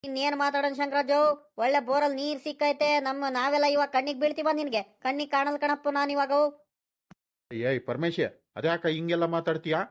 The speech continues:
Speaker 2: ಆಹಾ, ಮಾತಾಡ್ಸ್ತಿಲ್ವಾ ನಿನ್ಗೆ? ಆ, ಬಾ ಹೋಗ್ ಬರೋಣ ತಿಪ್ಟೂರಿಗೆ.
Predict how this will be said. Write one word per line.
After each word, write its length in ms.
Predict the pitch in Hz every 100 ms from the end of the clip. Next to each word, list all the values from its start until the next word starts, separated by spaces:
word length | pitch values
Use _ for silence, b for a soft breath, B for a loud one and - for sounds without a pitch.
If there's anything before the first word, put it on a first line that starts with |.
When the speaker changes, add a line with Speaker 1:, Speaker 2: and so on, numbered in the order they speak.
| _ _
Speaker 2:
ಆಹಾ, 380 | 131 135 131 123
ಮಾತಾಡ್ಸ್ತಿಲ್ವಾ 640 | 117 139 208 196 - 208 175
ನಿನ್ಗೆ? 420 | 139 104 95 _ _ -
ಆ, 260 | 123 120
ಬಾ 160 | 110 151
ಹೋಗ್ 280 | 165 175 175
ಬರೋಣ 240 | 190 180
ತಿಪ್ಟೂರಿಗೆ. 680 | 165 170 190 185 170 - _